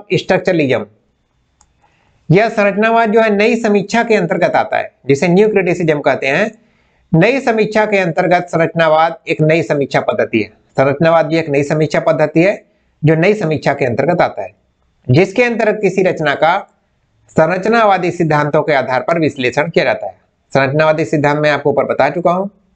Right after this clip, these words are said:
कि संरचनावादी सिद्धांत के अंतर्गत किसी कृति की संरचना का अध्ययन किया जाता है, खासकर भाषागत संरचना का।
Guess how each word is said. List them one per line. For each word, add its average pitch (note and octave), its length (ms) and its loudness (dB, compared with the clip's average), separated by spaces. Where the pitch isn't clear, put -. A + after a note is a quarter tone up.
कि D3+ 120 2
संरचनावादी D3 600 0
सिद्धांत C3+ 380 0
के C#3+ 80 0
अंतर्गत C3+ 500 0
किसी F3 400 2
कृति F3+ 300 2
की F3 160 0
संरचना C#3+ 460 0
का C3 180 2
अध्ययन B2+ 300 -4
किया D#3 200 0
जाता B2 240 0
है, F#2+ 160 -6
खासकर B2+ 360 -2
भाषागत C#3+ 500 -2
संरचना A2+ 380 -4
का। G2+ 200 -14